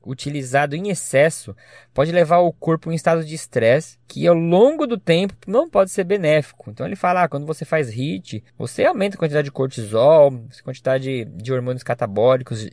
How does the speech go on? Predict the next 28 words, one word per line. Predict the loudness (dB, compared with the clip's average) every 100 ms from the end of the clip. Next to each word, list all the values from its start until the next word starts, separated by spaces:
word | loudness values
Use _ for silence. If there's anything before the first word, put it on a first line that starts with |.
| _
leva | -16 -4 0 2 2 -2
a |
um | -4
estresse | -8 -4 0 2 2 0
que | -14
pode | -12 0 2 2 0 -4
se | -6 -8 -8 -6 -2 -4
acumulando | -4 -4 0 0 0
com | 0 -2
o | -2
tempo, | 0 0 -2 -8 -14 _ _ _ -6
e | -2
isso | -2 -2
não | 0
pode | 0 0
ser | -2
muito | -6 -6 0
bom. | 2 2 0 _ _ _
Ele | 0 2
tem | 2
um | 2
discurso | 0 -2 -2 0 0 0
que | -2
pra | 0
mim | -2 -4
faz | -2 -2 -2
muito | -4 -2 -2 -4
sentido, | -8 -8 -6 -4 -4 -4